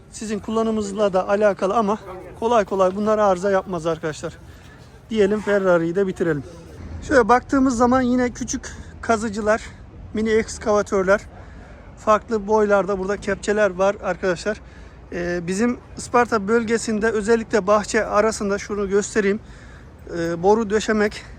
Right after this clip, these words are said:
ya da fidan araları, fidan çukurları açmak için şu makineler acayip iş görüyor arkadaşlar.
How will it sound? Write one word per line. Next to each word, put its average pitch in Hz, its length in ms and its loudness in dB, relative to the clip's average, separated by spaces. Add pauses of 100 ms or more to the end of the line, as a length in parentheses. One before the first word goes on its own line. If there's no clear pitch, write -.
(180)
ya 196 120 2
da 190 100 2
fidan 220 320 2
araları, 202 440 4
fidan 214 320 0
çukurları 208 420 0
açmak 214 340 0
için 240 240 -2 (600)
şu - 200 -2
makineler 233 520 4
acayip 220 580 4
iş 226 200 -2
görüyor 165 320 2
arkadaşlar. 156 440 -6